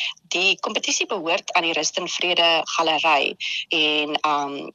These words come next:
so ons het nou besluit om ongeag wie ook al die borg is, dan liewer net die naam Portrait Award te behou, ehm, en vorentoe so dit te benoem.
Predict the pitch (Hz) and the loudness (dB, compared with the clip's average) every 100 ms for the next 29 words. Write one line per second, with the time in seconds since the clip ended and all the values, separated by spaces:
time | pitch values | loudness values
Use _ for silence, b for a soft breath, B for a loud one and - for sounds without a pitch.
0 | - 165 - 175 151 - 165 180 - - | -4 -2 2 4 4 2 -2 -2 -2 0
1 | - - - - 156 151 160 - - 160 | 0 -2 -8 -10 -6 -2 -2 -2 -6 -4
2 | 160 165 - - 165 160 156 143 - 208 | 2 2 2 2 2 2 -2 -4 -2 0
3 | - - 156 - - _ _ 170 151 165 | 2 2 2 -2 -12 _ _ -8 -2 0
4 | 147 - 147 143 139 143 - - - 147 | 0 0 -2 0 0 0 0 -2 0 0
5 | 160 160 160 151 160 151 147 135 143 - | 0 0 0 0 0 0 0 0 0 -2
6 | 254 269 262 240 202 190 180 165 139 147 | -2 0 0 0 0 -2 -2 0 2 2
7 | 196 415 - B B B B _ - 151 | 2 0 -4 B B B B _ -2 2
8 | 143 - 160 151 - 170 151 151 143 - | 2 -2 -4 -4 -4 -2 -2 -2 -2 -2
9 | - 139 - - _ _ _ - 147 - | 0 -2 -2 -16 _ _ _ -12 -8 -6
10 | 139 135 135 | -6 -6 -12